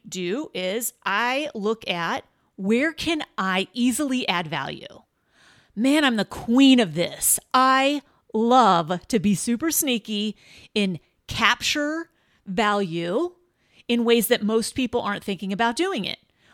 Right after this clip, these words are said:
Most people look at a house and, you know, think, "Okay, I'm gonna fix it up. I'm gonna do some cosmetic stuff and I'm gonna sell it."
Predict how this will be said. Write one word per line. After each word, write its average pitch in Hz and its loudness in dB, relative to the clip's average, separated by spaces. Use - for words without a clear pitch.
Most 392 -2
people 311 0
look 233 -4
at 302 -2
a 311 -2
house 233 0
and, 208 -4
you 240 -2
know, 214 0
think, 226 4
"Okay, 269 0
I'm 208 -8
gonna 254 -6
fix - -6
it 240 -2
up. 220 -2
I'm 196 -8
gonna 202 -6
do 170 -4
some 233 -4
cosmetic 214 -6
stuff 202 -4
and 220 -8
I'm 220 -8
gonna 240 -8
sell 320 -8
it." - -14